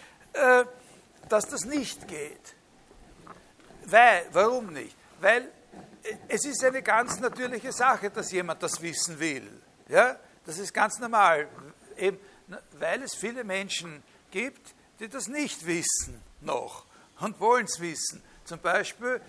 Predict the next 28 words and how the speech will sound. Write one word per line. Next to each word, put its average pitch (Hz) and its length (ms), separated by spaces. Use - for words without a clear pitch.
wenn's 185 520
in 170 140
der 170 100
Millionenshow 214 1000
<laughs> - 300
gefragt 156 800
werden, 214 440
wer 185 260
ist 185 220
der 190 200
Autor 160 340
des 165 300
Romans 156 540
Waverley, 220 600
ist 226 240
es 180 280
Richard 165 380
Heinrich, 202 600
ist 202 200
es 202 320
Sir 160 160
Walter 160 340
Scott 196 520
oder 208 220
ist 190 180
es 165 180
Victor 202 400
Hugo? 190 560